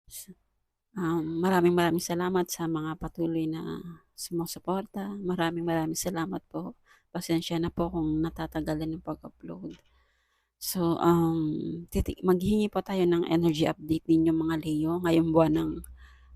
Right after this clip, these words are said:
November. So, general reading ito, pwede mag-resonate,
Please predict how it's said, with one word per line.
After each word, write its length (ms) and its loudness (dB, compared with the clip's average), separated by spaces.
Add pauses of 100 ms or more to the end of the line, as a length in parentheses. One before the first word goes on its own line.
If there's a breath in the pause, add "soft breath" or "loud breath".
(100)
November. 720 4 (800)
So, 320 0
general 400 4
reading 320 0
ito, 320 2
pwede 240 4
mag-resonate, 880 2